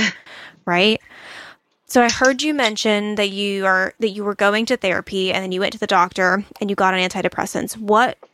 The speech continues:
Speaker 2: what are you doing now? Are you still utilizing those skills as coping skills to take care of yourself? What are you doing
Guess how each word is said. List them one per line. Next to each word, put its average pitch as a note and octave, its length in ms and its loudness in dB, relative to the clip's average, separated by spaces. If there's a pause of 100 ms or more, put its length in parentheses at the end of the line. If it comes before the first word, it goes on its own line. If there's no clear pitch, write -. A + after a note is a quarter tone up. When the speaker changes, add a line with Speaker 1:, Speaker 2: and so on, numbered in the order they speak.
(280)
Speaker 2:
what A3 400 2
are G#3 220 4
you A#3+ 260 -2
doing G#3+ 420 0
now? A#3 420 2
Are G#3+ 120 0
you F#3+ 100 -4
still A3+ 380 4
utilizing A3+ 520 0
those G#3 200 0
skills G#3 640 0
as F#3 560 0 (300)
coping G#3+ 340 2
skills G3+ 460 2
to - 60 -8
take - 160 -2
care A3 160 4
of G#3+ 60 2
yourself? G#3+ 380 0
What F#3+ 300 2
are G3+ 80 -2
you F#3+ 320 -4
doing F#3+ 480 -2